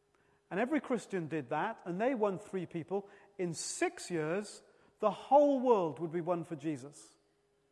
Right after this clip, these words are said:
Now, you might say, "I can't do three." Hey, imagine if we did one each in a year.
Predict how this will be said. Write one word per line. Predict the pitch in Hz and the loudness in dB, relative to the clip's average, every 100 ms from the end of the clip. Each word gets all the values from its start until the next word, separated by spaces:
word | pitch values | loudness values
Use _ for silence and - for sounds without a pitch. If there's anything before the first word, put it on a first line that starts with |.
| _ _ _ _ _ _ _ | _ _ _ _ _ _ _
Now, | 202 165 120 - - | -6 -6 -6 -18 -6
you | 226 | 0
might | 214 170 | 2 2
say, | - 175 170 | 0 2 2
"I | 208 | 2
can't | 190 214 190 | 0 -2 0
do | 240 | -2
three." | 220 - 147 170 220 - - _ _ | -4 -4 -2 -2 -4 -14 -20 _ _
Hey, | - 214 - | 2 2 0
imagine | 202 277 233 247 | -4 -2 0 0
if | 175 | 0
we | 196 | -2
did | 180 185 | 0 2
one | 202 262 | 2 2
each | 311 294 - - - _ _ _ _ - | 2 -2 -6 -18 -20 _ _ _ _ 2
in | 240 | 4
a | |
year. | 254 269 277 175 | 6 4 4 2